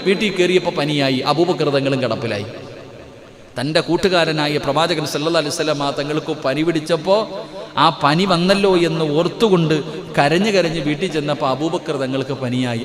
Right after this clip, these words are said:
അബൂബക്കർ തങ്ങൾ കയറി കിടക്കാൻ തുടങ്ങി. നബി സല്ലല്ലാഹു അലൈഹി വസല്ലമ തങ്ങൾ പനി മാറിയിട്ട് അബൂബക്കർ സിദ്ദീഖ് റളിയല്ലാഹു തആല അൻഹുവിനെ കാണാൻ പോയി. അബൂബക്കർ തങ്ങളെ കാണാൻ പോയി.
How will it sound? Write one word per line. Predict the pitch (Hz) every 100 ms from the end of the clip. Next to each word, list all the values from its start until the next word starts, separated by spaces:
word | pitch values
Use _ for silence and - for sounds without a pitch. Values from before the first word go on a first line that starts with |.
| -
അബൂബക്കർ | 123 143 147 147
തങ്ങൾ | 131 123 127
കയറി | 123 117
കിടക്കാൻ | 123 110 113 113
തുടങ്ങി. | 107 104 104 - 107 - - - - -
നബി | 127
സല്ലല്ലാഹു | 196 190 180
അലൈഹി | 170 156
വസല്ലമ | 165 160 151
തങ്ങൾ | 147 139 143
പനി | 131 127 156
മാറിയിട്ട് | 160 135 127 123 127 117 - 120
അബൂബക്കർ | 120 127 151 156 160
സിദ്ദീഖ് | 147 123 143 135 131
റളിയല്ലാഹു | 139 139 143 147
തആല | 139 123 113
അൻഹുവിനെ | 120 123 120
കാണാൻ | 113 107 110
പോയി. | 107 104 101 - - - - - - - 123
അബൂബക്കർ | 143 214 240 247
തങ്ങളെ | 247 226 226
കാണാൻ | 226 202 214 214
പോയി. | 202 185